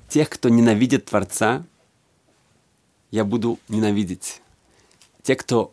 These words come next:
встают против него, я буду идти на конфликт с ними. Тахлит сина, сказано, абсолютная ненависть я буду чувствовать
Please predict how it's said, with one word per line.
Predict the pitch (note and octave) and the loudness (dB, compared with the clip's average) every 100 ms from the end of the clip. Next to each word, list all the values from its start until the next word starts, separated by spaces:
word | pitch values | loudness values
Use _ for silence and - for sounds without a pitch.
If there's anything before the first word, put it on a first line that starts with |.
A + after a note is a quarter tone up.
| _ | _
встают | - - C3 B2+ | -8 -2 0 0
против | B2+ A#2 A2 | -4 -4 -4
него, | A2+ G2+ A#2+ - - _ _ _ _ _ - - | -4 0 0 0 -6 _ _ _ _ _ -20 -8
я | G#2 F#2+ | -4 -4
буду | G#2+ A2 - _ _ _ - | -4 -6 -10 _ _ _ -18
идти | F#2 - A#2 - - _ _ _ _ _ _ _ - | -14 -6 -6 -6 -10 _ _ _ _ _ _ _ -8
на | G#2 | -6
конфликт | - G#2 G#2+ A2 - | -2 -2 -4 -6 -6
с | G#2 | -4
ними. | F2+ - _ _ _ - _ _ _ _ _ _ | -4 -6 _ _ _ -20 _ _ _ _ _ _
Тахлит | D3 D#3 - D#3+ D#3 - | 0 0 0 0 0 0
сина, | - C3 G#2 - - | 0 0 0 -4 -12
сказано, | - G#2+ G2+ F#2+ - _ _ | -8 -4 -4 -6 -10 _ _
абсолютная | G#2+ - - C3+ D#3+ E3+ D3 C3+ | -4 0 2 4 2 2 4 6
ненависть | C3+ B2+ G#2 F2 - - - _ _ _ _ _ - | 6 4 2 -2 -8 -14 -18 _ _ _ _ _ -8
я | G#2 | -4
буду | A2 | -4
чувствовать | G#2 C3 B2 - C#3+ - | -4 -2 -2 -2 -4 -6